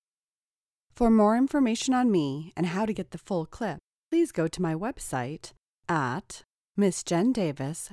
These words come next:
dot com. Once again, that's miss jen davis dot com. That's spelled W W W dot miss, M I S S, Jen, J E N N,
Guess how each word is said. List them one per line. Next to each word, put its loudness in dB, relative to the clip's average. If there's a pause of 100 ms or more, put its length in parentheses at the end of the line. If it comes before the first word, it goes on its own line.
(140)
dot -2
com. -2 (680)
Once -2
again, -2 (220)
that's -6
miss 2
jen 0
davis -4 (260)
dot -2
com. -2 (680)
That's -4
spelled -4 (160)
W -4
W -4
W -4 (320)
dot 2 (920)
miss, -2 (100)
M 2
I 2
S -2
S, -2 (360)
Jen, 0 (420)
J 0
E 2 (200)
N 2
N, 0